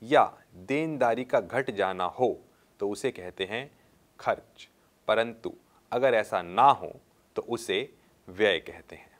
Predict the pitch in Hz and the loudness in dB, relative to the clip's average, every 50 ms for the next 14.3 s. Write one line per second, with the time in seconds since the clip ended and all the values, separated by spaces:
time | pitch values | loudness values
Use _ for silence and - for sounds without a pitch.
0 | _ _ _ _ _ _ _ _ _ _ _ _ _ _ - 113 101 95 104 117 | _ _ _ _ _ _ _ _ _ _ _ _ _ _ 0 0 2 0 -2 -4
1 | 143 160 - _ _ 95 95 - 110 101 - - _ - 101 113 139 151 160 139 | -4 -8 -16 _ _ -6 -6 -4 -6 -8 -8 -8 _ -6 -4 -2 0 0 0 0
2 | - 117 98 90 - - 95 - 92 85 82 - 98 95 131 156 170 - - - | 0 -2 -4 -2 -6 -6 -4 -2 -4 -4 -2 -4 -2 -2 -2 -2 -4 -6 -14 -20
3 | - _ _ _ - 101 98 - - 98 90 87 87 90 90 90 92 107 135 151 | -20 _ _ _ -12 -12 -12 -8 -6 -6 -4 -2 0 -2 -2 -2 -2 -2 -4 -4
4 | 151 - _ _ _ _ _ _ 90 90 90 - 85 73 - - - _ - - | -4 -10 _ _ _ _ _ _ -4 2 6 6 6 6 2 -2 -10 _ -20 -20
5 | - _ _ _ _ _ _ _ _ _ _ _ _ _ _ _ _ _ _ _ | -20 _ _ _ _ _ _ _ _ _ _ _ _ _ _ _ _ _ _ _
6 | _ _ _ _ _ _ _ _ _ _ _ _ _ _ 104 117 139 156 175 185 | _ _ _ _ _ _ _ _ _ _ _ _ _ _ 2 6 8 10 10 10
7 | 170 160 - - 135 120 - - 113 117 113 - - - 104 90 87 98 - - | 8 4 2 2 2 2 4 4 2 2 2 0 -4 -2 0 2 2 0 -2 -10
8 | _ _ _ _ _ _ _ _ _ _ _ - 156 175 185 202 196 - 139 123 | _ _ _ _ _ _ _ _ _ _ _ 0 6 6 8 6 6 4 6 6
9 | 123 131 139 - - - 135 127 110 101 110 117 127 117 101 85 82 95 101 123 | 6 6 6 2 -4 -6 -6 -6 -4 -4 -2 0 2 2 2 0 2 4 6 6
10 | 156 175 190 185 - _ _ _ _ _ _ _ _ _ _ _ - 147 156 165 | 6 4 0 -6 -16 _ _ _ _ _ _ _ _ _ _ _ 8 10 10 10
11 | 160 - - - _ 127 131 139 156 165 170 165 139 117 113 104 107 117 127 123 | 10 6 0 -6 _ 6 8 10 10 8 8 4 2 0 0 0 2 -2 -6 -4
12 | - 123 104 90 87 95 110 127 123 - - - - 135 - - - _ - 92 | -4 -4 -4 -4 -6 -6 -6 -6 -8 -10 -4 4 4 4 4 2 -4 _ -8 -8
13 | 87 85 85 - 87 - - - - _ _ _ _ _ _ _ _ _ _ - | -8 -6 -2 -2 -2 -2 -4 -12 -20 _ _ _ _ _ _ _ _ _ _ -2
14 | 147 156 156 151 147 | 0 6 8 6 6